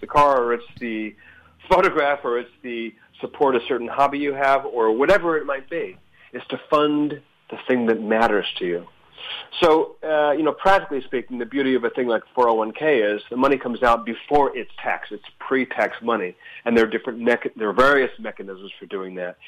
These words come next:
And in this book, we don't get into the weeds about the different kinds of accounts, I R As and sep I R As and four oh one Ks and all that stuff. David's books do that,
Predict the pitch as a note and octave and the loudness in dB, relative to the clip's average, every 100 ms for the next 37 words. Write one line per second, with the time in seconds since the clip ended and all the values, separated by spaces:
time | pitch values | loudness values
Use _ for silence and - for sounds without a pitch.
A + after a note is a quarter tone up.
0 | - - - B2+ C#3+ E3 D3+ D#3 C#3+ C3+ | -20 -20 -4 2 2 2 2 -2 0 -4
1 | A2 C3+ D3 D#3+ C3+ C#3 A#2+ A#2 G#2+ G2 | 0 0 2 -4 -4 -8 -10 -10 -10 -8
2 | A2 G2+ E2+ - - - G#2 G2+ G2+ G2 | -8 -8 -10 -18 -20 -10 -2 2 2 2
3 | - - - - A#2+ A#2+ B2+ A2+ A2+ G2 | -6 -20 -20 -6 -2 0 -2 -2 -2 -2
4 | G2+ - A2 G2+ G2 - F#2 F2 G2+ A#2+ | -4 -4 -2 0 -2 -6 -2 2 4 4
5 | A2+ G#2+ G#2 F#2 F2+ A2 - G2+ G2+ G2+ | 4 2 -2 -14 -4 -2 2 2 4 2
6 | G2+ F#2 F2+ F2+ G#2+ F#2+ F#2 G2+ F#2 G#2 | 0 -2 -10 0 2 2 0 -6 -2 -2
7 | G2 - G2 F2+ - - - - _ G#2 | -2 0 0 0 -10 -20 -20 -20 _ -6
8 | E2+ D3+ E3+ D#3 A2+ B2 - G2 G#2 B2 | 2 2 2 -2 -4 -4 -4 -10 -8 -6
9 | G#2+ F#2+ | -4 -6